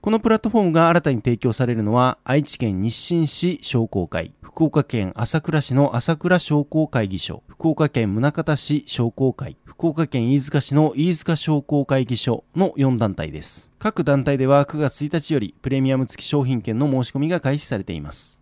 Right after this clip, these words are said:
なお、日清市商工会には株式会社グッドスタッフを通じてプラットフォーム提供が行われ、朝倉商工会議所と宗像市商工会は筑豊銀行、飯塚商工会議所には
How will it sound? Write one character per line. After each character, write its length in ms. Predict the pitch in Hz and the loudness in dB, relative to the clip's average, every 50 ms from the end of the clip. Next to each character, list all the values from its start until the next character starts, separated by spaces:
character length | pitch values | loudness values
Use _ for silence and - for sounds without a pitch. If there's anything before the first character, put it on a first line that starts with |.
| _ _ | _ _
な 120 | 170 170 | 2 2
お、 120 | 147 117 - - | 2 2 2 0
日 220 | 147 147 - - | -2 -2 0 0
清 120 | 190 180 | 0 0
市 140 | 151 - 190 | 0 0 -2
商 200 | 160 - 160 147 | 0 0 0 0
工 200 | - - 143 139 | 2 2 0 2
会 180 | - 143 131 127 | 2 0 0 0
に 80 | 120 | 0
は 280 | 113 113 120 123 127 127 | 0 0 0 0 -2 -4
株 200 | - - 135 127 | -4 -2 -2 -2
式 160 | 139 - 156 139 | -2 -2 -2 0
会 120 | 131 117 | 0 0
社 160 | - - 139 | 0 -2 -2
グ 140 | 117 107 123 | 0 0 -2
ッ 60 | 120 - | 0 0
ド 120 | - 175 | -2 -2
ス 80 | 165 - | 0 2
タ 100 | 190 175 | 0 0
ッ 20 | |
フ 180 | - - - 165 | 0 0 -2 -2
を 80 | 147 | -2
通 180 | - - 127 120 | 0 0 0 0
じ 140 | 104 107 - | 0 0 -2
て 100 | 143 135 | -2 -2
プ 120 | - - | 0 0
ラ 80 | 127 123 | -2 -2
ッ 40 | - | -2
ト 120 | - 123 | -2 -2
フ 60 | 117 | -2
ォ 20 | 120 | -2
ー 20 | |
ム 80 | 117 110 | -2 -2
提 160 | - 117 110 | -2 -4 -2
供 140 | - 117 120 | -2 0 2
が 140 | 135 147 127 | 2 2 2
行 120 | - - | 0 0
わ 200 | 107 98 92 87 | 0 0 0 0
れ、 160 | 82 85 - - | -2 -4 -4 -4
朝 220 | - 135 - - | -4 -2 0 -2
倉 240 | 165 - 170 147 143 | -2 2 2 2 2
商 220 | 135 - 156 151 147 | 4 2 2 0 2
工 200 | - 165 147 - | 2 0 0 2
会 180 | - 131 123 | 2 0 0
議 80 | 117 113 | 0 -2
所 140 | - 123 110 | -4 -4 -2
と 180 | 98 123 123 | 0 0 0
宗 220 | 113 113 120 151 160 | 2 2 2 2 0
像 220 | - 175 165 170 | 0 -2 -2 -2
市 160 | 151 - 165 | -2 -2 -4
商 200 | 143 - 156 147 | -2 -2 -2 0
工 180 | - 147 143 135 | 0 0 -2 -2
会 200 | - 139 127 123 | 0 0 0 2
は 240 | 135 147 151 151 - | 4 4 4 2 0
筑 220 | - - - - | -4 -10 -6 -4
豊 220 | 139 120 127 120 110 | -2 0 0 0 0
銀 200 | 113 107 104 87 | -2 -4 -6 -6
行、 300 | - - 80 73 - - _ _ | -6 -8 -8 -8 -8 -12 _ _
飯 200 | - 175 180 165 | -2 -2 -2 -2
塚 180 | - - 175 165 | 0 0 0 0
商 220 | 147 - 165 156 | 2 2 0 0
工 220 | 139 - 156 151 143 | 0 0 -2 -2 0
会 200 | - 147 143 139 | 0 0 0 0
議 100 | 127 131 | -2 -2
所 120 | - 151 | -2 -2
に 140 | 135 117 113 | -2 0 2
は 260 | 131 147 151 143 - | 2 2 2 2 -2